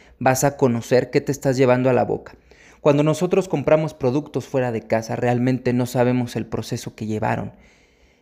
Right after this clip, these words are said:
Y pues bueno, hoy en día el tema de salud es algo muy importante. Y el momento de la alimentación también. Es decir, no sabemos muchas veces lo que nos estamos llevando a la boca. Podrían ser virus, podrían ser bacterias, podrían ser enfermedades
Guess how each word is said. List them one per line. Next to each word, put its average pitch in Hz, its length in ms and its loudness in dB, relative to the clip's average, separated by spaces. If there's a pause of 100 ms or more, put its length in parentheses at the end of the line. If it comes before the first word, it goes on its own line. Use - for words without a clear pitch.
Y 139 100 -6
pues 170 140 4
bueno, 175 220 4
hoy 170 160 2
en 170 120 0
día 123 600 2
el 113 220 -6
tema 131 240 2
de 117 80 2
salud 113 280 -4
es 117 140 -2
algo 113 160 0
muy 123 200 -2
importante. 113 680 -4 (760)
Y 123 60 2
el 113 100 4
momento 120 440 4
de 143 80 6
la 135 60 4
alimentación 113 580 -6
también. 113 440 -4
Es 135 140 -4
decir, 127 280 -2
no 139 100 0
sabemos 143 440 2
muchas 135 360 -4
veces 127 240 -4
lo 123 120 -2
que 117 80 -4
nos 110 200 -4
estamos 117 340 -2
llevando 110 320 -2
a 110 40 0
la 110 100 0
boca. 123 340 0
Podrían 117 320 2
ser 117 220 0
virus, 120 400 2
podrían 113 340 0
ser 110 200 0
bacterias, 117 600 2
podrían 139 360 4
ser 170 160 0
enfermedades 139 760 0